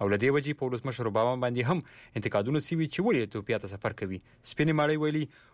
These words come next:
اوباما به د بشري حقوقو مسله د ایتوپیا د مشرانو سره وڅېړي. چارواکو د اوباما د ایتوپیا سفر دفاع کړی او ویلي چې متحده ایالات د ختیځې افریقا په دې هیواد کې د تروریزم پر ضد همکاري لري.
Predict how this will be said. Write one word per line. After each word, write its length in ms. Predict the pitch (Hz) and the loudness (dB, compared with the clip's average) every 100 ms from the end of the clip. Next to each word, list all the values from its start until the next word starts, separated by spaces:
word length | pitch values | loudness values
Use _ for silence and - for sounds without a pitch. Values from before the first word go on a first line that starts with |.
| - | -6
اوباما 340 | 117 123 147 | 0 2 2
به 120 | 147 | 0
د 80 | 135 | -2
بشري 320 | 117 110 135 | -2 -4 -4
حقوقو 480 | 135 - 143 143 - - - | -4 -4 -2 -2 -4 -14 -8
مسله 420 | 113 101 117 151 156 - _ - | -4 -2 2 0 -2 -12 _ -6
د 40 | |
ایتوپیا 840 | 110 104 - - - 113 104 131 | -4 -4 -12 -20 -8 -6 -2 0
د 80 | 120 | 0
مشرانو 440 | 113 101 - 120 117 | -2 -4 -2 -2 -2
سره 200 | 113 95 | -2 -2
وڅېړي. 400 | 135 - 160 151 - - - | -2 0 0 -2 -8 -20 -4
چارواکو 420 | 113 107 120 123 | 0 2 2 0
د 60 | |
اوباما 360 | 110 101 104 117 | -2 0 0 0
د 80 | 107 | -2
ایتوپیا 400 | 101 107 101 110 | -4 -6 -4 -4
سفر 280 | 104 - 110 | -4 -4 -4
دفاع 300 | 98 101 156 | -4 0 0
کړی 160 | - | 0
او 140 | 156 156 | 0 2
ویلي 320 | 160 160 147 - - _ | 2 0 -4 -8 -20 _
چې 100 | - | -6
متحده 360 | 127 127 120 147 | -4 -2 0 2
ایالات 320 | 170 160 131 | 2 2 0
د 140 | 123 117 | 0 -2
ختیځې 380 | - 120 147 | -4 -8 -2
افریقا 380 | 120 107 117 120 | -2 -2 -2 -2
په 140 | 110 107 | -2 -4
دې 80 | |
هیواد 340 | 110 104 107 117 | -6 -2 0 0
کې 280 | - - 113 - - - | -2 -8 -8 -10 -16 -8
د 40 | |
تروریزم 440 | - 117 147 147 | -2 0 0 -2
پر 140 | 113 104 | -2 -2
ضد 240 | 110 98 | -2 -4
همکاري 300 | 98 - 107 | -6 -2 -2
لري. 220 | 101 87 | 0 -2